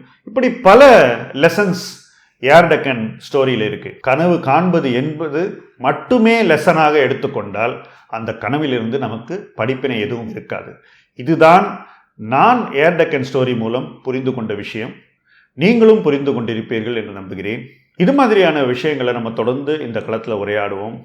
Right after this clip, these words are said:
உங்களுக்கு இந்த வீடியோ பிடிச்சிருந்தா இந்த வீடியோவை லைக் பண்ணுங்க, உங்க நண்பர்களோடையும் ஷேர் பண்ணுங்க,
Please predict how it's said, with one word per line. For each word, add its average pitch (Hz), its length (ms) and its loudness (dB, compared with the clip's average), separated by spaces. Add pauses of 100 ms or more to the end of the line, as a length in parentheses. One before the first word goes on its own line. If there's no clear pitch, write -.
உங்களுக்கு 220 400 0
இந்த 165 120 0
வீடியோ 170 260 2
பிடிச்சிருந்தா 131 480 -2
இந்த 120 140 -2
வீடியோவை 123 320 0
லைக் 113 220 -2
பண்ணுங்க, 110 360 -6
உங்க 110 160 -10 (100)
நண்பர்களோடையும் 107 540 -8
ஷேர் 107 200 -6
பண்ணுங்க, 98 320 -10